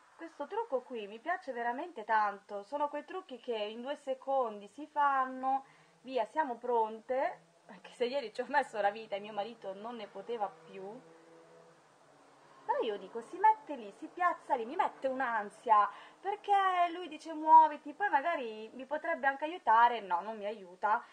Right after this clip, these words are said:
e quindi mi mette più ansia ancora, non riesco a prepararmi, poi vabbè, insomma, io quando mi trucco, eh, sì, mi trucco, nel senso che voglio un po' di calma, ma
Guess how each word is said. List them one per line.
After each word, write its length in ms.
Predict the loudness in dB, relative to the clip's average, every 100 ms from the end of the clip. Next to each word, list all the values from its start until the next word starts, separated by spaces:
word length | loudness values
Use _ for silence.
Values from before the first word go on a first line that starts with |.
| -20 _
e 140 | -20
quindi 600 | -12 -12 -10 -10 -10 -10
mi 80 | -8
mette 260 | -10 -8 -12
più 180 | -2 2
ansia 440 | 4 2 -2 -8
ancora, 580 | -8 -12 -8 -4 -2 -4
non 160 | -6
riesco 260 | -10 -10 -12
a 40 |
prepararmi, 640 | -12 -6 0 2 2 0 -6
poi 240 | -8 -8
vabbè, 200 | -10 -14
insomma, 380 | -16 _ -20 _ _
io 160 | -20 -12
quando 240 | -10 -10
mi 140 | -14 -14
trucco, 600 | -14 -14 _ -8 -8 -8 _ _ _ _ _ _ _ _ _ _ _ _ -20 _ -20 -20 -18
eh, 160 | -18 -18
sì, 160 | -20 -20
mi 120 | -20
trucco, 420 | -18 -18 -10 -8
nel 140 | -8 -12
senso 280 | -18 -16 -12
che 200 | -12 -6
voglio 240 | -4 -4
un 100 | -6
po' 120 | -4
di 140 | -6 0
calma, 680 | 4 6 4 2 -4 -4 -4
ma 380 | -6 -8 -8